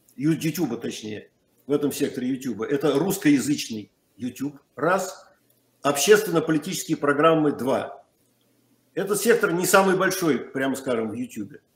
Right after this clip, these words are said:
Но так как он нам знаком, мы в нё-, в нём и работаем. Мы не знаем японского языка, мы не знаем английского языка,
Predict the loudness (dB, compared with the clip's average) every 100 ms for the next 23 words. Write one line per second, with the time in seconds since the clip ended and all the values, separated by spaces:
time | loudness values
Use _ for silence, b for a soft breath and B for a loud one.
0 | _ _ _ _ _ -4 0 2 4 2
1 | 2 2 4 2 2 0 2 4 4 2
2 | 0 0 0 -2 -2 0 2 2 -2 -6
3 | -6 -4 -2 0 2 2 0 0 -2 -2
4 | 0 0 0 0 0 0 -2 -4 -2 -4
5 | -6 -10 -8 -6 -6 -6 -4 -4